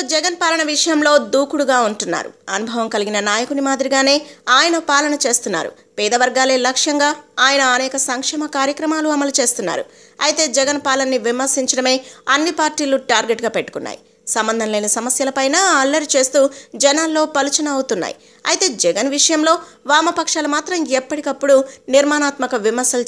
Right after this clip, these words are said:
చేస్తూ వస్తున్నాయి. ఈ విషయంలో సీపీఐ, సీపీఎం ధోరణి మెచ్చుకోవాలి. చిల్లరగా పొలిటికల్ మైలేజ్ కోసం తపన పడకుండా ఆ రెండు పార్టీలు వ్యవహరిస్తున్నాయి.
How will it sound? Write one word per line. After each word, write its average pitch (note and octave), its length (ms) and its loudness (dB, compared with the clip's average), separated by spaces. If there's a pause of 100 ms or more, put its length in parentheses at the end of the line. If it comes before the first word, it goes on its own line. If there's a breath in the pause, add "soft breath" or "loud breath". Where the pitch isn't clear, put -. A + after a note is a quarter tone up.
చేస్తూ A3 320 -2
వస్తున్నాయి. C#3+ 440 -6 (320)
ఈ G#3 140 -2
విషయంలో C4+ 360 2 (340 loud breath)
సీపీఐ, D4 440 4 (380)
సీపీఎం E4 420 0 (100)
ధోరణి C4 400 2
మెచ్చుకోవాలి. F#3+ 540 0 (180)
చిల్లరగా G#3 400 0 (140)
పొలిటికల్ A#3 480 0
మైలేజ్ A#3 380 0
కోసం A3 280 -2 (420 loud breath)
తపన D4 320 -2
పడకుండా A#3 440 0 (460)
ఆ - 20 2 (120)
రెండు C#4+ 240 0
పార్టీలు D#4+ 400 -2
వ్యవహరిస్తున్నాయి. C4 640 -4